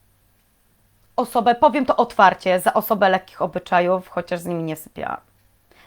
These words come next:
Dlaczego? Dlatego, że, e, ja wiedziałam, ja miałam tą świadomość tego, że jestem, e, nie jestem,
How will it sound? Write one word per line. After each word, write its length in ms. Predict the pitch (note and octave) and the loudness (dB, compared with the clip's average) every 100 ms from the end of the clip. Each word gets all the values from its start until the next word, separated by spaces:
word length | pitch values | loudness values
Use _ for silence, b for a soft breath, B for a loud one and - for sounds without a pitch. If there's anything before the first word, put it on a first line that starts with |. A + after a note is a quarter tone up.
| b | b
Dlaczego? 420 | A#3+ B3 A#3+ C#4 | -4 -2 0 0
Dlatego, 400 | B3 A#3+ A#3 A#3+ | 0 -2 0 -2
że, 240 | G3 A#3 A3+ B B B B _ A3 | 2 2 2 B B B B _ 0
e, 460 | G#3 G#3 G#3 G#3 - _ _ _ _ - | 2 4 2 0 -4 _ _ _ _ -4
ja 140 | B3+ B3 | 0 2
wiedziałam, 520 | C4+ A#3 A3+ G3 F#3+ | 2 4 6 6 4
ja 80 | A3+ | 2
miałam 260 | A#3 A#3 | 0 -2
tą 140 | A3+ G#3+ | -2 -6
świadomość 600 | - G#3 G#3+ G#3+ G#3+ - | -4 -4 -2 -4 -6 -8
tego, 320 | G#3 G#3 G#3+ | -8 -4 -6
że 600 | F3+ - G3 F#3 F#3+ F#3 b b b - | -6 -4 2 4 4 2 b b b -12
jestem, 880 | G3 A3 G#3+ - - G3+ F#3+ F#3+ F3 _ _ _ _ _ _ _ _ _ _ _ _ _ _ _ _ _ _ _ F3+ | -4 -2 -2 -8 -4 2 2 2 -6 _ _ _ _ _ _ _ _ _ _ _ _ _ _ _ _ _ _ _ -6
e, 840 | E3 E3+ E3 E3+ E3 E2+ E2 - - _ _ _ _ _ _ _ _ - | -6 -4 -4 -4 -4 -6 -6 -10 -16 _ _ _ _ _ _ _ _ -4
nie 180 | A#3 | -2
jestem, 280 | C4 C4 A3+ | -2 -2 -6